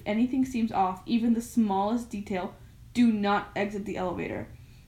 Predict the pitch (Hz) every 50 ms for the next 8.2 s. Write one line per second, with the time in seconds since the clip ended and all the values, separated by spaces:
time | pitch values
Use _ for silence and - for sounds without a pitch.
0 | - - - 233 214 247 247 226 208 - 254 247 254 - - 302 302 320 311 285
1 | 254 220 214 208 202 208 214 208 226 208 214 - 247 233 - - - 277 254 254
2 | - - 262 226 220 226 - 247 208 220 226 - 214 196 196 196 202 220 233 226
3 | - 208 214 214 240 220 214 220 226 226 - - 170 139 - - - - - -
4 | - - - - - 214 226 233 - 262 262 254 254 254 - 208 208 226 233 233
5 | 214 185 190 196 208 220 214 226 220 - - 226 202 208 214 214 214 214 - -
6 | 190 202 202 190 190 190 190 190 190 190 185 185 185 190 185 - 170 - - -
7 | - - - - - 180 196 - - - - - 82 82 - - - - - -
8 | - - -